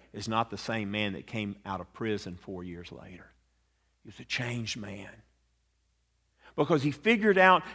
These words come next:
that there has to be a consistency in your life wherever you go. You have to, you have to live your life in such a way that,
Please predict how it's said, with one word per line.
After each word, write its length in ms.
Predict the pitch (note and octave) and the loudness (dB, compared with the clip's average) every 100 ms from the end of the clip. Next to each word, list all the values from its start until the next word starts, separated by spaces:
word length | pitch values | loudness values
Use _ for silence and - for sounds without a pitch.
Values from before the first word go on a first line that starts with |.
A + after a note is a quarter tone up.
| - | 2
that 200 | C#3 C#3 | 2 6
there 140 | D3+ | 4
has 320 | A#2+ F#3+ G3 | 8 8 6
to 80 | - | 4
be 160 | D#3+ D#3+ | 6 6
a 40 | |
consistency 920 | - C3+ A#2+ - F#3+ F#3 D3+ C3 - | 4 0 0 6 6 6 0 -2 0
in 80 | C#3+ | 2
your 160 | C3 B2 | 2 2
life 420 | C#3 D#3 C#3+ - | 6 6 6 4
wherever 300 | C#3+ C#3 C3+ | 2 2 2
you 160 | B2 A#2+ | 0 2
go. 300 | C3 C3 G#2+ - - | 4 4 2 -8 -2
You 100 | C3+ | 2
have 240 | B2+ G3 - | 6 6 6
to, 140 | A#2+ - - | -2 -4 -6
you 100 | D3+ | -2
have 220 | D3+ E3 | 2 0
to 100 | - | 0
live 460 | A#2+ B2+ E3 G3+ D#3+ | -4 2 6 6 6
your 180 | D#3+ D3+ | 2 2
life 460 | D3 D3+ D3 C#3 | 4 6 4 4
in 80 | B2+ | -2
such 320 | A#2+ D#3+ D#3 | 0 2 2
a 60 | D#3 | 0
way 280 | C#3 D3 C3+ | 2 4 4
that, 180 | A#2 | 0